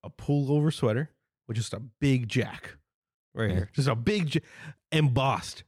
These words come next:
Speaker 1: jack.
Speaker 2: Ooh, embo-, embroidered?
Speaker 1: No, embossed.
Speaker 2: What's embossed? Uh, oh, like
Speaker 1: Like, it's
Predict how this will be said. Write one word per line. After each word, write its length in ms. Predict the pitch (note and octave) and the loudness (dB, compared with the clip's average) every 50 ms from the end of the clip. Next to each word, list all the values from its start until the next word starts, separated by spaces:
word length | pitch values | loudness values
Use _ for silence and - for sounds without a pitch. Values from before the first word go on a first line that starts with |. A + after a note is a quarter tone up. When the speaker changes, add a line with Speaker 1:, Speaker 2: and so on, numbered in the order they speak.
| _ - A#2+ | _ -8 -2
Speaker 1:
jack. 460 | A2 A#2 G#2+ F#2 - - _ - _ _ _ - - | 0 0 0 0 -4 -8 _ -20 _ _ _ -10 -4
Speaker 2:
Ooh, 320 | F2 F2 E2+ D#2+ D2 - - _ - C3 - - | -2 0 0 0 0 -4 -6 _ -18 -14 -6 -4
embo-, 260 | G#2 F#2+ G#2+ - B2+ - _ - | -2 0 0 -2 -4 -8 _ -8
embroidered? 520 | G2 F#2+ F2+ F2+ F2 G2 A2+ C3 B2 A2+ - - | -6 -2 0 2 2 2 2 0 -2 -4 -8 -6
Speaker 1:
No, 220 | A#2 A#2 A2 G#2 G2 | -4 -2 0 0 0
embossed. 640 | F#2+ F#2+ F#2 F#2 F2+ F#2 F#2+ - - - - - - | 0 0 -2 -2 -2 -2 -2 -4 -6 -12 -16 -16 -16
Speaker 2:
What's 140 | - - - | -8 -2 0
embossed? 640 | B2 G#2 E2+ - G#2 A#2+ A2+ C3 - - - - - _ - | 2 2 2 2 0 0 -2 -4 -6 -10 -12 -12 -10 _ -2
Uh, 80 | C3 B2+ | 0 2
oh, 100 | D3 C3 | 2 2
like 240 | C3 B2 A2 A2 F#2+ - A#2+ - _ - | 2 2 0 -2 -2 -4 -10 -14 _ -4
Speaker 1:
Like, 320 | - C#3+ C3+ A#2 G#2 - - | -2 0 0 0 -2 -6 -4
it's 260 | - D3+ - B2+ - | -2 0 0 0 0